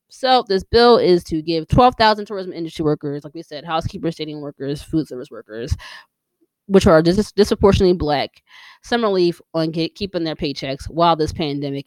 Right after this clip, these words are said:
and recession goes on. So that's a good thing. Shout out for, to them stepping up. We'll see who gets the money and where's the money actually gonna go to, 'cause you can never trust the man or the system.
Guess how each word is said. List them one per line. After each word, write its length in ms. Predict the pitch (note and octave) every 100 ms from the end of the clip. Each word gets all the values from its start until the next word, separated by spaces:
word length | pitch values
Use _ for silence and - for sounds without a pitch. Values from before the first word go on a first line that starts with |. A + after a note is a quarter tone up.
| -
and 140 | F3+
recession 340 | E3 D#3+ D#3+ C#3+
goes 180 | C#3+
on. 360 | - C#3 C3+ E3 -
So 180 | A#3+
that's 240 | A#3+ B3 E3
a 80 | D#3
good 200 | C#3+ -
thing. 280 | C3 G#2 E3 _
Shout 280 | - C3 E3+
out 240 | D#3 -
for, 140 | - E3+
to 180 | -
them 120 | F#3 F3+
stepping 320 | E3+ - F3
up. 120 | E3+
We'll 120 | E3 F3
see 180 | F3+
who 140 | E3+ F3
gets 180 | E3 -
the 80 |
money 300 | E3+ E3+ E3
and 80 | D#3
where's 140 | D#3+ D#3
the 60 |
money 180 | D#3 D3+
actually 200 | C#3+ E3
gonna 180 | E3+ G3
go 200 | G#3 G3+
to, 260 | - G3+ G3
'cause 100 | D#3+
you 120 | C#3+
can 120 | C#3+
never 180 | D3+ D#3
trust 340 | - E3+ - -
the 140 | F#3+
man 320 | D#3 B2+ D3
or 200 | D3+ D#3
the 140 | D#3 E3+
system. 560 | C#3+ D3 B2+ C3 C#3